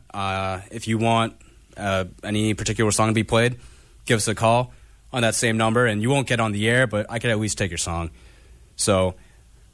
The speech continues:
we got the last half hour here. Uh, any surprise players that you're, you know, you couldn't be more in on that you really didn't see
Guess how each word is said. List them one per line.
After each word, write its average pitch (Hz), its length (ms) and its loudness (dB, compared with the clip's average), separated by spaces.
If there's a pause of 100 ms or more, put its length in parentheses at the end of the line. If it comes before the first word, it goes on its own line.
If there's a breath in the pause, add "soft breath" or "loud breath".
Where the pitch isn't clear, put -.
(120)
we - 40 0
got 190 100 6
the 143 60 4
last 131 280 2
half 120 220 -4
hour 120 240 0
here. 120 360 -2 (220 loud breath)
Uh, 101 560 0 (720 loud breath)
any 139 340 2
surprise 135 460 2
players 117 460 0
that 107 300 -2
you're, 104 440 -2 (640 soft breath)
you 113 100 -4
know, 95 200 -2 (380)
you 123 120 -4
couldn't 156 260 2
be 131 140 0
more 123 500 2
in 120 160 0
on 127 280 2
that 107 300 -2 (120)
you 117 180 -6
really 123 300 0
didn't 113 180 0
see 101 380 -2